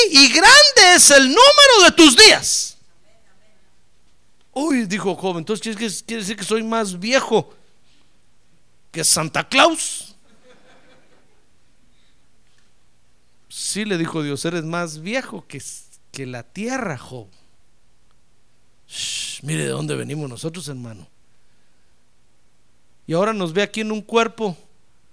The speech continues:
con cinco años. Pero es que estamos en la tierra de paso solo para ver el cumplimiento de la bendición de Dios. Amén.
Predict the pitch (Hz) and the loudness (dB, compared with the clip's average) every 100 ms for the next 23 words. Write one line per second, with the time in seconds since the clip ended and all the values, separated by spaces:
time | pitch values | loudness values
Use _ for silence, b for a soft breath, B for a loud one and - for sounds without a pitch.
0 | - _ _ _ _ _ - 156 143 151 | -20 _ _ _ _ _ -6 -6 -6 -8
1 | - 208 214 190 190 214 233 233 - - | -6 -6 -6 -4 -4 -4 -6 -10 -14 -20
2 | - - _ - _ _ _ _ _ _ | -20 -20 _ -20 _ _ _ _ _ _
3 | _ _ _ _ _ _ _ - - - | _ _ _ _ _ _ _ -20 -20 -20
4 | - - - - _ - _ _ _ _ | -20 -20 -20 -20 _ -20 _ _ _ _
5 | _ _ - 233 311 269 - 294 311 - | _ _ -2 -2 -2 -8 -6 -4 -4 -6
6 | b b b b - - 190 190 269 294 | b b b b -12 -8 -6 -6 -4 -2
7 | 254 190 - 320 - 196 - 269 262 208 | -2 -2 -2 -2 -2 -4 -2 -2 -2 -2
8 | 185 240 247 - 185 170 170 190 294 285 | -2 -2 -4 -4 -8 -4 -6 -2 0 -2
9 | 202 151 147 147 139 135 139 147 135 123 | -4 -4 -2 -4 -6 -6 -8 -8 -10 -12
10 | 113 - - - - - _ - _ _ | -12 -14 -16 -20 -20 -20 _ -20 _ _
11 | _ 143 151 269 330 226 123 | _ -2 2 2 2 -2 -6